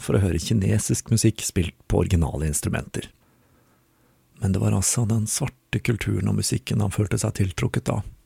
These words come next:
og han beveget seg i miljøene der spirene til jazz, blues og rock ble sådd. Vi må huske at dette var i et segregert U S A, og det skulle skaffe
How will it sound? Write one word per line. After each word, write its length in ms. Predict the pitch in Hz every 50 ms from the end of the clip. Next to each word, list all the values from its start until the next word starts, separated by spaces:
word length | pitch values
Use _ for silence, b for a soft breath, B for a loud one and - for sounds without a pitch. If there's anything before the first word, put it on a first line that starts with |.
| B B B B B B -
og 100 | - 104
han 100 | 95 90
beveget 360 | 101 98 113 98 95 107 -
seg 160 | - - 104 107
i 80 | 117
miljøene 480 | 117 107 98 95 95 95 95 101 117 101
der 240 | 92 82 - - -
spirene 520 | - - - 117 104 95 98 101 98 -
til 200 | - 107 101 113
jazz, 320 | 120 - - - - - - _ _ -
blues 460 | 98 95 98 117 107 - - - -
og 140 | 107 101 -
rock 280 | 98 - _ - - - -
ble 160 | - - -
sådd. 240 | - - - - - - - _ _ _ _ _ _ _ _ _ _ _ _ _ B B B B B B B B B B B B B
Vi 80 | - 104
må 140 | 113 123 120
huske 320 | 123 127 - - - -
at 160 | 117 92 92 -
dette 240 | 95 85 - -
var 160 | - 82 82 85
i 60 | 85
et 100 | 85 -
segregert 800 | - - - 95 95 - 107 98 92 92 92 95 - - - -
U 60 | -
S 160 | - - - -
A, 60 | - 110 - - - _ _ _ - - _
og 140 | - 101 98
det 140 | 113 113 107 98
skulle 200 | - - 107 98 95
skaffe 400 | - - 101 - - - - -